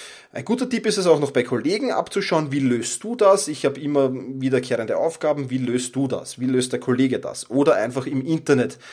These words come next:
danach suchen. Ja, zum Beispiel auf dieses Phrase Express bin ich im Internet gestoßen.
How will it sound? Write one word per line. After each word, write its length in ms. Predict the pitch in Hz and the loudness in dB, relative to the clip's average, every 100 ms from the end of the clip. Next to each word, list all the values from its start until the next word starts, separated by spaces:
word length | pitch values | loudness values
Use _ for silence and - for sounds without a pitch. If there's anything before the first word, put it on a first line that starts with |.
| - - | -12 -6
danach 300 | 113 95 - | -2 -2 -4
suchen. 420 | - 92 - - _ | -10 -12 -18 -20 _
Ja, 160 | 101 127 | -2 -2
zum 140 | 123 | -2
Beispiel 260 | 117 117 120 | -4 -4 -6
auf 80 | - | -6
dieses 240 | 107 117 | -8 -10
Phrase 380 | - 110 135 139 | -6 -2 0 -2
Express 480 | 139 - 123 127 - - - - | -4 2 2 2 -2 -12 -18 -4
bin 180 | 123 131 | 2 2
ich 200 | 131 - - - | 2 -2 -18 -6
im 300 | 135 131 127 | -2 -2 -2
Internet 520 | 139 131 120 98 - | -4 -2 -4 -4 -10
gestoßen. 540 | - - - - - | -16 -16 -16 -20 -20